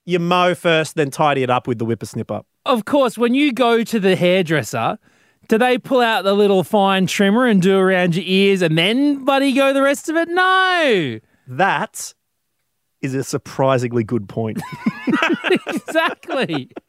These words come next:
Speaker 2: You do the big jobs first, then you clean it up.
Speaker 1: Yeah, then you tidy around the edges.
Speaker 2: Yeah, exactly. Um,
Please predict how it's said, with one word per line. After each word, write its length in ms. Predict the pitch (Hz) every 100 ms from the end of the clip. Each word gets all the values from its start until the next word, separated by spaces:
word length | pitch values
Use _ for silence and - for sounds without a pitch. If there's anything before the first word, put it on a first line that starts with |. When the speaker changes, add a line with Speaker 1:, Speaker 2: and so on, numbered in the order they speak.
| _ _ _ _ -
Speaker 2:
You 140 | 247
do 220 | 240 320 330
the 120 | 285
big 260 | 269 311
jobs 340 | 254 277 233 190
first, 380 | 269 294 294 208
then 120 | 285
you 80 | 240
clean 320 | - 277 262
it 100 | 240
up. 320 | 302 320 165
Speaker 1:
Yeah, 300 | 123 117 117
then 180 | 117 123
you 80 | 127
tidy 320 | 123 151 135
around 200 | 131 127
the 140 | 117 120
edges. 380 | 123 113 104 185
Speaker 2:
Yeah, 340 | 254 285 269
exactly. 800 | 214 185 233 277 - 240 127 113 _ _ _ _ _ _
Um, 680 | 165 175 180 180 180 175